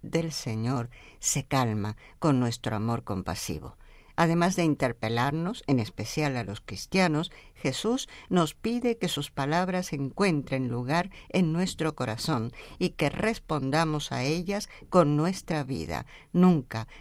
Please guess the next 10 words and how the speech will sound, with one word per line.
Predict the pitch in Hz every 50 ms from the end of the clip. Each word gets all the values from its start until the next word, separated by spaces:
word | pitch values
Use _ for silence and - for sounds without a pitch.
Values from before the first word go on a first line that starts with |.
| - -
con | - 180 165 151
la | 143 135 131
indiferencia | 127 127 123 120 120 - 127 117 123 120 120 120 117 - - 131 101 101
egoísta. | 95 - 82 78 80 73 - - - - - - - - - - -
En | 190 202 190
su | - - 190 185
Tengo | - - 226 214 214 190 175 170
sed | - - - 214 220 220 - - - - - - -
podemos | 196 190 165 190 196 196 196 196 - -
escuchar | - - - - - - - - 175 180 185 190 190